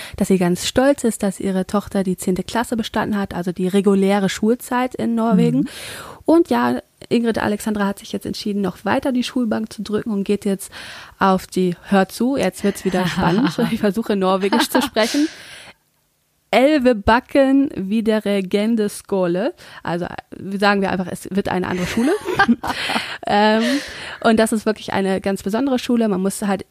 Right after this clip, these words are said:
Speaker 1: gute Noten haben, um da sich zu qualifizieren. Die hat Ingrid Alexandra
Speaker 2: Mhm.
Speaker 1: anscheinend. Und da gehen auch, äh,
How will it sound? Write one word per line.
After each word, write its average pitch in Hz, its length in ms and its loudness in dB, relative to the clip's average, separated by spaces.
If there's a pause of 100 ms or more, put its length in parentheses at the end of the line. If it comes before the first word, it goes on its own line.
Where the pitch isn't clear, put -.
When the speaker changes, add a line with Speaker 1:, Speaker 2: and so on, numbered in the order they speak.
(140)
Speaker 1:
gute 226 240 4
Noten 226 380 2
haben, 220 240 0
um 208 220 0
da 208 320 0
sich 202 160 -2
zu 202 120 -2
qualifizieren. 208 760 -2
Die 180 100 -2
hat - 260 -8
Ingrid 220 300 0
Alexandra 220 540 -2
Speaker 2:
Mhm. 262 60 6
Speaker 1:
anscheinend. 214 480 0
Und 196 80 2
da 202 100 2
gehen 220 260 0
auch, 202 320 -2
äh, - 200 -10